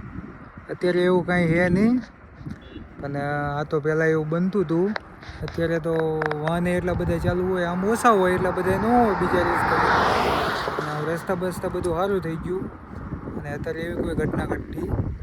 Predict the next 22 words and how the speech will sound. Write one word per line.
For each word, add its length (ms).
નથી. 240
પહેલાં 280
આ 440
રસ્તો 340
ડેન્જર 420
ગણવામાં 540
આવતો 240
હતો 300
કે 400
કોઈ 200
પબ્લિક 560
અહીંયા 420
રાતે 260
બહુ 220
ગાડીઓ 320
લઈને 200
નીકળતા 400
નહોતા. 300
અત્યારે 340
તો 140
વાંધો 280
નથી. 380